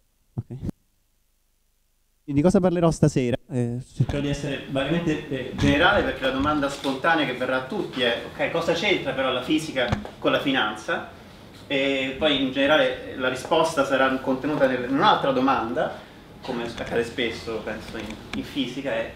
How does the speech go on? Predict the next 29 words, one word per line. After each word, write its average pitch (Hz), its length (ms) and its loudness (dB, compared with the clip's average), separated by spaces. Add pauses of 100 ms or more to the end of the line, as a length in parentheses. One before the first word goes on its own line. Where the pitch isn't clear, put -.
(100)
che 175 160 0
cos'è 190 200 2
un 160 100 2
sistema 143 340 0
complesso? 131 800 -2
E 123 160 -10
quindi 139 220 -2
la 131 60 0
risposta 147 420 2
sarà 131 180 -2
sostanzialmente 139 960 -2 (280)
che 127 280 -4
un 147 80 -2
sistema 175 360 4
finanziario 156 420 0
in 127 60 0
realtà 156 320 2
è 175 140 2
un 131 120 0
sistema 127 380 -4
complesso, 113 520 -8
quindi 113 300 -6
e 135 80 -6
perché 139 400 -4
lo 117 160 -2
è, 117 140 -2
cercherò 120 260 -10
di 117 80 -8
spiegarlo. 110 800 -8